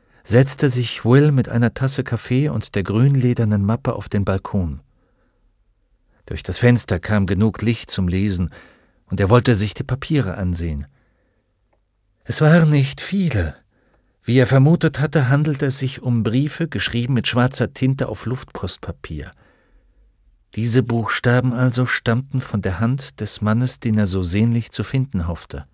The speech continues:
Mit den Fingern strich Will immer wieder über die Briefe und drückte sie an sein Gesicht,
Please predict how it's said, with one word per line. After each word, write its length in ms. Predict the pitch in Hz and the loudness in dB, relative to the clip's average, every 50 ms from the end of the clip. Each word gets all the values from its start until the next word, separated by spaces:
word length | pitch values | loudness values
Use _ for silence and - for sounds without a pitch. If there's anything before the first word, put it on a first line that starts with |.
| _ _ _ _ _ _ _ _ _ _ _ _ _ _ _ - - _ _ _ _ _ _ _ _ - | _ _ _ _ _ _ _ _ _ _ _ _ _ _ _ -20 -20 _ _ _ _ _ _ _ _ -10
Mit 240 | - 87 - - - | -10 -8 -8 -6 -4
den 100 | 95 87 | -4 -4
Fingern 340 | - - 107 110 113 120 117 | -4 -2 -2 2 2 2 0
strich 380 | - - - - 92 - - | 0 -4 -4 -6 -6 -8 -6
Will 260 | - 90 98 107 110 107 | -2 -2 0 0 0 -2
immer 380 | 110 - 120 117 123 120 - | -2 -2 0 2 2 2 0
wieder 220 | 117 117 104 120 - | -2 -2 -2 -2 -2
über 160 | 104 104 98 | -2 -4 -6
die 80 | - | -4
Briefe 400 | 90 - 98 101 104 - - 113 | -4 -4 -4 -4 -4 -4 -4 -4
und 420 | 107 107 - - 98 - - - - | -4 -4 -4 -8 -8 -10 -10 -6 -4
drückte 300 | 107 113 - _ - 107 | -4 -4 -2 _ -2 0
sie 200 | 90 92 107 98 | 0 0 -2 -2
an 120 | 101 101 | -2 -2
sein 220 | 95 98 98 98 92 | -2 0 0 0 0
Gesicht, 500 | 95 90 87 98 110 104 - - - | -2 -2 -2 -2 -4 -4 -6 -12 -18